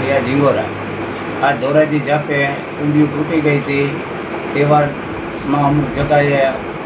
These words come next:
નડતું હતું, માણસો હાલી ચાલીને ઘણા માણસો પડીએ, તેના માટે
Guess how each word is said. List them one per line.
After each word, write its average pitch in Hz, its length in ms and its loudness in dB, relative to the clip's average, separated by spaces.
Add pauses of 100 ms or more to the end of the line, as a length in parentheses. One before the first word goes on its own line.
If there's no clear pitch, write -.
(140)
નડતું 151 360 2
હતું, 131 460 0
માણસો 139 300 0
હાલી 147 260 2
ચાલીને 147 420 2
ઘણા 139 240 0
માણસો 139 300 -4
પડીએ, 139 260 -2 (160)
તેના 147 280 0
માટે 143 220 0